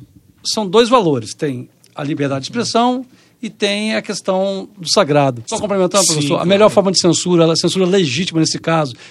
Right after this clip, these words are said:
Speaker 1: simplesmente não é pegar, é o controle remoto, é não ligar o, e ver o filme. Ninguém é obrigado a ver esse filme.
Speaker 2: Isso,
Speaker 1: Certo?
Speaker 2: com certeza,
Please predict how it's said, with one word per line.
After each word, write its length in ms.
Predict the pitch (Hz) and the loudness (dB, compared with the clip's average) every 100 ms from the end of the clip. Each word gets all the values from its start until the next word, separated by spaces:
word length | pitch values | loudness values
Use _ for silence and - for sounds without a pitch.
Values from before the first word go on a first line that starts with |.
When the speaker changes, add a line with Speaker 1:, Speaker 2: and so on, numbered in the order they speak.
| - | -8
Speaker 1:
simplesmente 480 | 220 170 160 175 | -6 -2 0 0
não 80 | 160 | 0
é 40 | 160 | 0
pegar, 320 | 165 160 - | 0 -2 -4
é 340 | - 180 190 - _ | -2 0 0 -2 _
o 100 | - | -8
controle 340 | 180 226 226 226 | 0 4 6 6
remoto, 420 | 247 190 175 - _ | 6 6 4 2 _
é 80 | 330 | 4
não 160 | 269 254 | 6 6
ligar 280 | 247 202 214 | 6 4 4
o, 180 | 214 | 2
e 120 | 220 208 | -2 2
ver 120 | 220 | 2
o 60 | |
filme. 360 | 220 - 135 117 - - - | 2 -2 -4 -6 -14 -20 -4
Ninguém 180 | 214 190 | 0 4
é 60 | 269 | 4
obrigado 320 | 254 208 220 | 6 4 4
a 20 | |
ver 80 | 202 | 4
esse 140 | 214 | 0
filme. 340 | - 151 113 95 _ _ | -2 -4 -4 -8 _ _
Speaker 2:
Isso, 180 | 185 160 | -2 0
Speaker 1:
Certo? 320 | 175 214 143 143 | 2 0 -2 -10
Speaker 2:
com 140 | - 185 | -4 0
certeza, 760 | - 202 202 147 131 120 135 | 0 -2 -4 -4 -4 -6 -8